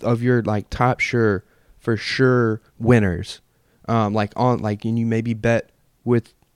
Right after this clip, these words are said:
just the prelim section, just the main card section, and you choose your winners that way. That's how, that's a way that I've found myself not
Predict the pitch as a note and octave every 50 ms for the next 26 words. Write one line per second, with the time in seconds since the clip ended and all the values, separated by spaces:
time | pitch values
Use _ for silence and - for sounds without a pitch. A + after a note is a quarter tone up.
0 | _ - - C#3 C3+ B2+ - - A#2+ - - C3 B2 A#2 A#2+ A2 G#2+ - - A#2
1 | A2 G#2 - - - G2 F#2 F#2 G2 G#2 - A#2+ A#2 A2 - - - B2 A#2 A2+
2 | A2 A2 A2 G#2 - A2 G#2 G2 - - G#2+ G2 F#2+ - - G#2 F2+ F2 F#2 -
3 | G2+ G2+ G#2 G2+ - - A2+ G#2 G2+ G2 G2+ G2+ G2 F#2 F#2 F2+ F#2 F#2+ F2+ -
4 | F#2 F#2 F2+ G2+ _ _ - A2+ A#2+ C3+ - - D3+ C#3+ - A2+ B2+ C#3+ - -
5 | D3+ C#3 C3+ C3 B2 B2 A2+ A2 G#2+ - _ - A#2+ G#2+ A2 A2+ A2 G#2+ G#2 -
6 | _ _ _ _ _ _ _ _ _ _ _ _ _ _ _ _ _ _ _ _
7 | _ _ _ _ _ _ _ - - - - A2 B2 A#2+ A2+ - - B2 A2+ A2+
8 | G#2+ - A#2+ G#2+ G#2+ G#2+ G#2+ G2+